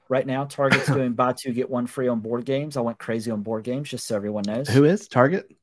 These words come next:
Speaker 1: Target, yeah.
Speaker 2: Target.
Speaker 1: All right. So this is a Simps-, or a Simpson. God, this is a question for the audience, uh, if anybody wants to answer, and there will be a delay, so I will understand that. Uh, Justin, pick the category for the audience. Uh, do you wanna do T V, film, pop culture, music, headlines, or slang?
Speaker 2: Let's do, am I allowed to answer also,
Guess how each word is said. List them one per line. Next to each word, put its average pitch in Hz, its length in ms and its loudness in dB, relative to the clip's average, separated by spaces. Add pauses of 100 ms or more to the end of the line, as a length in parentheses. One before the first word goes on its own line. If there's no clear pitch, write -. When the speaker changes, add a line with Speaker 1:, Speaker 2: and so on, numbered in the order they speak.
(200)
Speaker 1:
Target, 104 300 -4
yeah. 117 160 -6 (360)
Speaker 2:
Target. 113 360 0
Speaker 1:
All 165 60 12
right. 156 120 8 (360)
So 147 160 -2
this 180 200 2
is 185 220 2
a 160 280 2
Simps-, - 640 -6
or 104 120 -6
a 92 40 -8
Simpson. - 560 -14
God, 92 240 -8
this 131 160 -4
is 190 120 -4
a 175 40 -4
question 120 640 0
for - 160 -8
the - 80 -2
audience, 110 640 -2
uh, 107 300 -2
if 104 120 -12
anybody 110 280 -2
wants 110 200 -6
to - 120 -12
answer, 143 280 -4
and 127 80 0
there 120 100 0
will 143 100 0
be 143 120 0
a 127 40 2
delay, 104 320 -2
so 104 160 -8
I 92 60 -4
will 101 100 -6
understand 95 440 -10
that. 71 160 -14 (300)
Uh, 113 100 2
Justin, 123 400 6
pick 165 280 -4
the 151 80 -4
category 131 480 0
for - 100 -10
the 113 140 -2
audience. 98 500 -4
Uh, 104 140 -2
do 113 40 0
you 117 60 0
wanna 110 220 -2
do - 40 -18
T - 140 -8
V, 160 140 -4
film, 147 320 2
pop 147 240 0
culture, 143 360 0
music, 135 400 -4
headlines, 127 520 0
or 110 60 -6
slang? 90 680 -10
Speaker 2:
Let's 147 280 4
do, 170 800 8
am 135 100 4
I 147 60 10
allowed 160 140 10
to 151 100 0
answer 147 280 -2
also, 156 320 -6